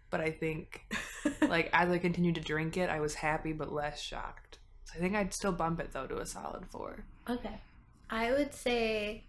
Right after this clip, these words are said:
Speaker 2: I would also, I think I would also give it a four. It's not the best thing I've ever tasted, but it was, like, pretty good. I will say I was pleasantly surprised.
Speaker 1: Yeah.
Speaker 2: So,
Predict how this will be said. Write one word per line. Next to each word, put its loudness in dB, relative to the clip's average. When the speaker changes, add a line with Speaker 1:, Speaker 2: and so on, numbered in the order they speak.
Speaker 2:
I 8
would 4
also, 2
I -8
think 2
I 4
would 4
also 6
give 0
it -2
a -2
four. -8
It's -10
not 6
the 2
best 6
thing 0
I've 2
ever 0
tasted, 2
but 2
it 4
was, 4
like, 4
pretty 4
good. 8
I 8
will 4
say 2
I 6
was 0
pleasantly -2
surprised. -6
Speaker 1:
Yeah. -8
Speaker 2:
So, -2